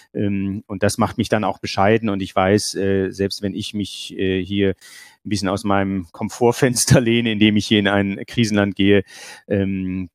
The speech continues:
menschliche Leistung geht immer noch weit darüber hinaus. Also da bin ich noch immer, ähm, äh, irgendwo mehr am Anfang als, als in der Mitte oder am Ende. Und, ähm, ja, und das lehren uns ja auch Krisen, dass wir,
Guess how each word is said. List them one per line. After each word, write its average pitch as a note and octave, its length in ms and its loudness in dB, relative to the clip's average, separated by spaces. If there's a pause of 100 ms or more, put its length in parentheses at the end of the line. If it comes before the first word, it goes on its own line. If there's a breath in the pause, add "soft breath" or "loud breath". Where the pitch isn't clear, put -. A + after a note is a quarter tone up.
(340)
menschliche G#2 600 0
Leistung G2+ 580 2
geht G2 180 -4
immer G#2+ 160 0
noch F2 180 -6
weit G#2 220 2
darüber F#2+ 260 0
hinaus. F#2+ 460 0
Also F#2 180 -4
da F2+ 120 -4
bin F#2 160 -6
ich E2+ 120 -12
noch G2 220 -8
immer, F#2+ 340 -2 (460 loud breath)
ähm, F#2 560 -4 (240)
äh, F#2 240 -6
irgendwo F#2 320 -6
mehr F#2+ 160 2
am G2+ 100 -2
Anfang G#2 420 0
als, F#2 440 0
als - 360 -2
in G2 120 -10
der F#2 80 -2
Mitte G2+ 220 -2
oder F#2 140 0
am F2+ 100 -2
Ende. F#2+ 320 -2
Und, F2+ 200 -10 (500 loud breath)
ähm, F2+ 580 -6 (880)
ja, G#2 320 2
und F#2 260 -4
das - 260 0
lehren A#2 380 6
uns A2 180 -2
ja - 100 4
auch C3 220 4
Krisen, F2+ 580 0 (140)
dass F#2+ 240 -2
wir, F#2+ 340 4